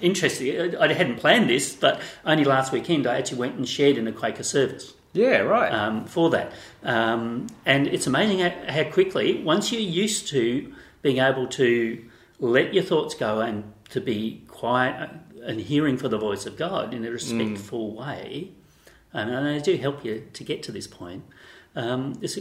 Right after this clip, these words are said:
Speaker 1: amazing how quickly an hour goes in silence.
Speaker 2: Yeah.
Speaker 1: Seriously.
Speaker 2: Mm.
Speaker 1: Um, some, I, I know I, when I first thought, first thought about it, I think, "Ten minutes and I kill myself," you know, but, you know,
Speaker 2: <laughs>
Speaker 1: um,
Speaker 2: Yeah.
Speaker 1: yeah. So
Speaker 2: Yeah.
Speaker 1: there, there's some stuff we can learn from other traditions too
Speaker 2: Mm.
Speaker 1: in this that,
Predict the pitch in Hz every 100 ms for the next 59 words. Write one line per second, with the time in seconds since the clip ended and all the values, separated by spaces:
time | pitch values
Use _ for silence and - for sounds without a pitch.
0 | - 156 139 170 147 113 165 165 107 117
1 | 196 117 92 98 104 135 208 185 - -
2 | - 104 87 - - 320 - - - -
3 | 120 110 117 120 123 - 180 214 - 175
4 | 202 180 202 165 123 - 127 151 107 160
5 | 196 - 160 - - - 185 220 - -
6 | - 113 120 151 170 - 170 - - -
7 | - 175 131 208 - 170 113 - 165 131
8 | 131 120 101 151 156 202 190 202 170 -
9 | - 285 170 160 165 147 123 208 160 -
10 | - - - 156 165 190 196 202 196 196
11 | 175 - 185 190 165 143 143 143 127 143
12 | 147 123 104 - 123 - 117 - 127 135
13 | 113 98 - - 117